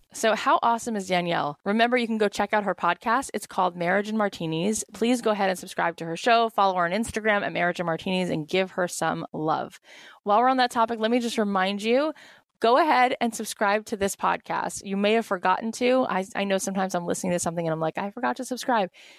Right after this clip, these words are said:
Subscribing to this podcast absolutely helps us move up the charts. We saw so many people subscribe over the last few days and we moved up. We're now in the education category.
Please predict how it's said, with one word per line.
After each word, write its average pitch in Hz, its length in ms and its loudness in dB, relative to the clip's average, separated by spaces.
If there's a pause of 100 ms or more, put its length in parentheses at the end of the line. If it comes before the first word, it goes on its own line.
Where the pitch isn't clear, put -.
(120)
Subscribing 233 640 0
to 262 80 -8
this 240 100 -8
podcast 196 580 -2
absolutely 190 440 -2
helps 190 400 -4
us 196 220 -2
move 190 320 0
up 185 180 -2
the - 80 -6
charts. - 420 -2
We 202 80 -4
saw 196 180 -2
so 202 220 -2
many 240 160 2
people 226 220 -2
subscribe 190 500 0
over 185 140 -4
the 175 80 -2
last 175 340 0
few 190 120 -6
days 190 400 2
and 180 180 -2
we 180 100 -4
moved 196 360 2
up. 190 160 2
We're 185 100 -6
now 196 220 0
in 196 120 -8
the 185 120 -2
education 180 520 -2
category. 226 680 0